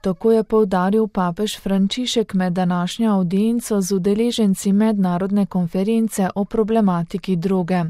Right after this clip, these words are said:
Zaželel jim je, da bi zmogli doseči cilje, ki so si jih zadali: koordinacija politik proti drogam, izmenjava informacij na tem področju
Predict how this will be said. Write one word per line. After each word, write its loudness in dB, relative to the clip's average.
Zaželel 0
jim 4
je, 2
da 2
bi 0
zmogli 2
doseči -2
cilje, 0
ki -6
so -4
si -4
jih -2
zadali: 0
koordinacija 0
politik -2
proti -2
drogam, 2
izmenjava 2
informacij 0
na 0
tem -2
področju 0